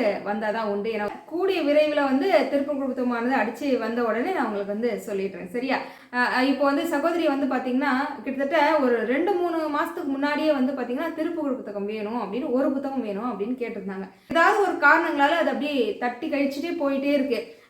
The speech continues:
ஆ, சகோதரி கிட்ட நான் சொல்வேன், "நீங்க சகோதரி உங்க அட்ரஸ் அனுப்புங்க, நான் போட்டு விடுறேன்" அப்படின்னு நான் சொல்வேன். அவங்க ஏதாவது ஒரு காரணங்கள் சொல்லி, "இப்ப என்னால வாங்க முடியலங்க, நான் பொறுமையா வாங்கிக்கிறேங்க, அப்புறம் வாங்கிக்கிறேங்க" அப்படின்னு சொல்லுவாங்க. அது மட்டும் இல்ல, நம்ம வந்து இந்த லேமினேஷன் ஃபோட்டோலாம் வந்து சேல் பண்ணிட்டு இருந்தோம்ல, அப்போ வந்து "மகாலட்சுமி ஃபோட்டோ வேணும்" அப்படின்னு கேட்டிருந்தாங்க.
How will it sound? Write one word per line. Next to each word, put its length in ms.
ஆ, 240
சகோதரி 360
கிட்ட 140
நான் 180
சொல்வேன், 300
"நீங்க 300
சகோதரி 320
உங்க 160
அட்ரஸ் 340
அனுப்புங்க, 200
நான் 160
போட்டு 240
விடுறேன்" 300
அப்படின்னு 160
நான் 140
சொல்வேன். 300
அவங்க 420
ஏதாவது 360
ஒரு 160
காரணங்கள் 480
சொல்லி, 380
"இப்ப 220
என்னால 260
வாங்க 360
முடியலங்க, 200
நான் 280
பொறுமையா 380
வாங்கிக்கிறேங்க, 440
அப்புறம் 300
வாங்கிக்கிறேங்க" 500
அப்படின்னு 180
சொல்லுவாங்க. 440
அது 180
மட்டும் 240
இல்ல, 120
நம்ம 220
வந்து 220
இந்த 320
லேமினேஷன் 560
ஃபோட்டோலாம் 420
வந்து 520
சேல் 140
பண்ணிட்டு 320
இருந்தோம்ல, 140
அப்போ 320
வந்து 480
"மகாலட்சுமி 580
ஃபோட்டோ 300
வேணும்" 320
அப்படின்னு 300
கேட்டிருந்தாங்க. 520